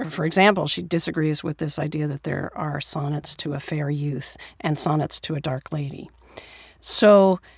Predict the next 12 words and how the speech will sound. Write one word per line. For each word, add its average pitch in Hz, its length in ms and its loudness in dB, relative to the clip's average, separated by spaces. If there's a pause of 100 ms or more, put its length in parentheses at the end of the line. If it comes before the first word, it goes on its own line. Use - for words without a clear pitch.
(500)
I, 185 160 6
I, 208 180 4 (120)
I'm 190 100 4
just 226 180 0
wondering, 185 680 4
you 196 140 -4
know, 151 80 0
you 165 220 -4 (280)
clearly, 202 420 0
you're 180 140 -2
writing 226 220 0
fiction. 160 480 -4